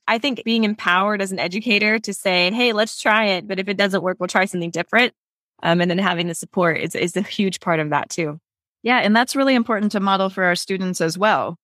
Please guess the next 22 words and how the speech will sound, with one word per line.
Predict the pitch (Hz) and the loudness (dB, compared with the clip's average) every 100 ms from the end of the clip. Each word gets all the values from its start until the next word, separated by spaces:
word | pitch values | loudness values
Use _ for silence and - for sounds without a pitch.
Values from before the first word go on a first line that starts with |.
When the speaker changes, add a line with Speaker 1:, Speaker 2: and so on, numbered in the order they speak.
| _ | _
Speaker 2:
You | 254 175 | -8 0
know, | 160 | 2
if | 143 165 | 2 0
they're | 170 175 170 170 - | 2 4 4 2 -4
trying | - 220 208 | -2 0 0
to | 196 | -2
strive | - 208 196 185 | -2 2 2 2
to | 196 | -2
this | 180 180 | -4 -4
ideal | - 170 165 185 180 165 | -2 -2 2 4 4 4
of | 165 - | 0 -2
perfectionism | 180 170 165 175 165 165 165 | -2 -2 -2 -2 -2 0 0
where | 160 | 0
everything | 165 160 165 170 151 | 2 0 0 -2 0
works | 165 - | -2 -2
perfectly | - 170 170 165 165 156 | -6 -4 -2 0 0 2
all | 160 160 | 2 2
the | 156 | 0
time, | 156 196 185 170 | -2 0 2 0
the | 156 | -2
first | 175 165 - | -2 -4 -2
time | 240 226 170 170 | 0 2 2 -2